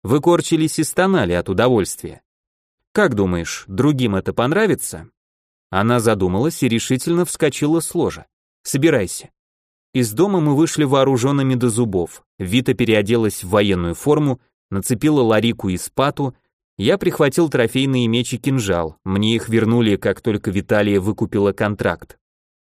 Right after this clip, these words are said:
За порогом Вита взяла меня за руку, так и двинулись. Я сомневался в необходимости этих предосторожностей, но переубеждать Виту не стал.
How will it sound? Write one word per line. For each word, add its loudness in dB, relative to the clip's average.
За -6
порогом 2
Вита 0
взяла 0
меня 0
за 2
руку, -2
так 0
и -2
двинулись. -4
Я 0
сомневался 0
в -6
необходимости -2
этих -2
предосторожностей, -2
но -4
переубеждать 0
Виту -4
не 0
стал. -10